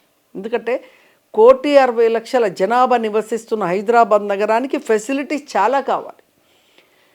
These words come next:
నా ఎక్స్‌పెక్టేషన్ ప్రకారం after ten years ఇది మూడు కోట్లు దాటుతుంది హైదరాబాద్. మామూలు విషయం కాదు. ఒక తెలంగాణ రాష్ట్రమే నాలుగు కోట్ల ప్రజలైతే,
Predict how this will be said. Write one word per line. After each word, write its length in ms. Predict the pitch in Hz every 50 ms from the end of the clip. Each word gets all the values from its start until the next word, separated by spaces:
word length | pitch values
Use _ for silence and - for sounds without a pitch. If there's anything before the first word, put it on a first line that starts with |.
| _ _ _ _ _ _ _ _ _ _ _ _ _ _ _ _ _ _ _ _ _ _ _ _ _ 170
నా 240 | 185 208 240 277
ఎక్స్‌పెక్టేషన్ 720 | 277 - - - - 320 320 - 320 285 269 - 269 247 220
ప్రకారం 580 | 233 214 214 - 202 185 175 180 220 233 - - _ _ - 208 247
after 260 | 254 - 302 285 - - -
ten 140 | 233 226 247
years 460 | 294 285 226 190 180 202 240 262 262 - - _ _ _ _ _ _ _ _ _
ఇది 140 | - 226 240
మూడు 360 | 214 214 220 254 285 330 339
కోట్లు 360 | 339 - - 294 311 294 311 294
దాటుతుంది 480 | 214 254 233 233 233 - 240 214 196
హైదరాబాద్. 480 | 190 202 208 190 220 196 - - - - _ _ _ _ _ _ _ _ _ _ _ _ _ _ _ _ _ _ _ _ _ _ _ _ _ _ _ _ _ _ _ _ _ _ _ _ _ _ _ _ _ _ _
మామూలు 480 | - 147 143 151 170 208 226 254 254 240
విషయం 300 | 220 208 - 233 220 214
కాదు. 180 | 214 202 185 185
ఒక 120 | 175 190
తెలంగాణ 640 | 185 - 190 196 220 240 247 247 247 240 240 233 226
రాష్ట్రమే 580 | 196 190 196 208 208 - - 247 226 233 233 240
నాలుగు 340 | 226 202 202 214 226 220 226
కోట్ల 240 | 226 220 220 214
ప్రజలైతే, 920 | 196 - 185 175 180 240 240 233 202 175 - 170 175 202 233 254 - -